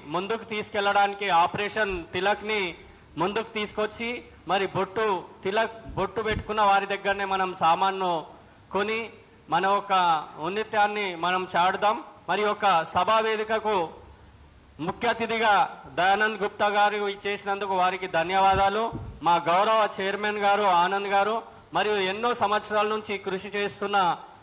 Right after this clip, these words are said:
మా ఫౌండర్ జైన్ కుమార్ గారు, వారి నిజంగా వారి సేవలను ఎప్పుడు మరిపో-, మర్చిపోలేము.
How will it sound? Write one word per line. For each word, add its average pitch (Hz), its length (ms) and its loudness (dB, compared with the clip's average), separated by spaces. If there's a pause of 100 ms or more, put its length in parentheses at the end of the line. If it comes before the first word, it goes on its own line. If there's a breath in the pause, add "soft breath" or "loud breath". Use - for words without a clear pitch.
మా 175 180 4
ఫౌండర్ 190 540 2 (340)
జైన్ 202 320 -2
కుమార్ 214 340 2
గారు, 202 240 4
వారి 185 460 2
నిజంగా 202 640 2 (320 loud breath)
వారి 190 260 2
సేవలను 214 480 0
ఎప్పుడు 202 340 -2
మరిపో-, 196 480 -2
మర్చిపోలేము. 214 800 0